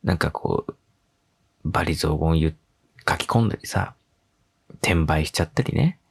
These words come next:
うん、なんか、いいやつ行かないとかさ、そういうのは、うん、ちょっと、なしだと思うのね、俺は。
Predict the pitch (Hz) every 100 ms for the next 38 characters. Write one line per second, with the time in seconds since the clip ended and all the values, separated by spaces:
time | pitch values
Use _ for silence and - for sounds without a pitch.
0 | _ _ _ _ _ _ _ _ _ _
1 | - 85 80 80 80 80 - - - 50
2 | 67 98 85 151 - - 78 87 90 98
3 | - - - - 175 175 - - _ 110
4 | 92 76 - - - - _ - 104 -
5 | - - - _ _ _ _ _ _ -
6 | 95 104 - 95 - 87 90 - - 135
7 | - _ - - -